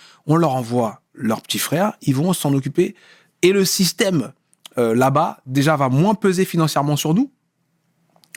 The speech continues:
Parce que aller à l'école française dans les années quatre-vingt-dix,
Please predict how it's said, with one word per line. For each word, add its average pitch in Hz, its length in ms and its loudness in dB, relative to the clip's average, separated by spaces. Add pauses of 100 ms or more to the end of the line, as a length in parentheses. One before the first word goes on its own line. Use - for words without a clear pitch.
(120)
Parce 110 120 -4
que 120 380 2
aller 123 160 0
à - 20 0
l'école 123 240 -2
française 135 680 -2
dans 127 80 -6
les 117 40 -4
années 120 80 -4
quatre-vingt-dix, 127 560 -4